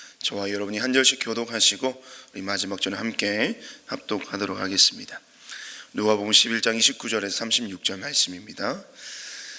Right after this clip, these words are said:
무리가 모여들 때에 예수께서 말씀하기 시작하셨다. "이 세대는 악한 세대다. 이 세대가 표징을 구하지만 이 세대는 요나의 표징 밖에는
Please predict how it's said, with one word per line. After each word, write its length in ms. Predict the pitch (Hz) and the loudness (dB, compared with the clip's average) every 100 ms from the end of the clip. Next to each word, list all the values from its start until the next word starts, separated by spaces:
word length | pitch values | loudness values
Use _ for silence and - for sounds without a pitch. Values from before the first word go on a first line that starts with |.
| - - - - - - | -16 -18 -20 -20 -20 2
무리가 340 | 127 151 156 | 6 8 8
모여들 500 | 147 139 147 139 135 | 6 8 6 6 2
때에 600 | 135 117 107 110 113 - 107 | 2 0 0 -2 -6 -6 2
예수께서 420 | 117 - 127 139 | 4 4 4 4
말씀하기 500 | 117 117 - 127 123 | 6 6 6 4 6
시작하셨다. 1000 | - 135 127 127 120 110 101 98 101 117 - - - | 6 4 -2 -2 -4 -6 -6 -6 -6 -12 -20 -20 -8
"이 160 | - 131 | 2 4
세대는 380 | - 135 131 123 | 6 6 4 4
악한 320 | 107 - 135 | 2 2 2
세대다. 560 | 135 127 120 98 98 - - - - - - | 2 2 0 0 -6 -8 -20 -20 -20 -14 0
이 120 | 110 | 4
세대가 400 | - 113 110 113 | 4 4 4 2
표징을 460 | - 139 139 139 | 2 2 2 2
구하지만 720 | 127 117 110 104 101 107 98 92 - - - - | 0 2 2 2 2 0 0 -8 -14 -16 -10 0
이 120 | 113 | 6
세대는 480 | - 123 120 123 117 | 6 6 2 2 2
요나의 420 | 107 113 127 123 | 2 4 4 4
표징 340 | 135 127 131 | 0 -2 -2
밖에는 600 | 113 101 104 101 104 165 | -2 -4 -4 -4 -6 -8